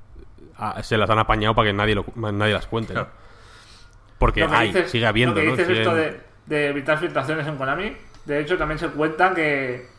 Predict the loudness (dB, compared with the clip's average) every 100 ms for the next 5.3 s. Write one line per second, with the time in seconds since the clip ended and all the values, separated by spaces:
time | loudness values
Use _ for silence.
0 | -20 -12 2 2 4 2 4 2 2 0
1 | 0 0 0 0 0 -2 -2 -6 -6 -2
2 | 0 4 4 2 0 2 2 0 -4 -6
3 | -14 -20 -20 -16 -8 -6 -4 -6 -4 0
4 | 2 2 2 0 -2 -2 -2 -4 -2 -2
5 | 0 -2